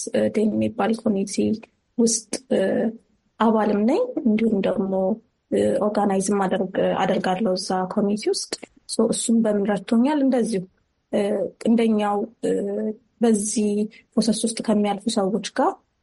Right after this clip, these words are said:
እ፣ በምን መን-፣ መንገድ፣ እ፣ የተሻለ ውጤት ለማምጣት መስራት እንችላለን የሚለውን ምክር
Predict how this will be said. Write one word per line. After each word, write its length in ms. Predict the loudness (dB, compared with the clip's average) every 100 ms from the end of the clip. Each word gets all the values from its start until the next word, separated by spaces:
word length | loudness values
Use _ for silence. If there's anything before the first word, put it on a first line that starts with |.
| -4
እ፣ 80 | 0 0 -2 _ _ -2
በምን 280 | 2 4 2
መን-፣ 260 | 2 0 2
መንገድ፣ 460 | 2 2 2 -2 -4 -8 -6
እ፣ 120 | -4 -2 -4 -4 -8 _ _ _ _ -2
የተሻለ 500 | 0 2 2 0 0 0
ውጤት 300 | 0 -2 -2
ለማምጣት 580 | 0 0 0 0 -2 -2 -6 -14 _ -2 0 2 2
መስራት 360 | 0 0 -2 0
እንችላለን 640 | -2 0 0 2 0 0
የሚለውን 460 | 0 0 0 0 0
ምክር 320 | -2 -2 -4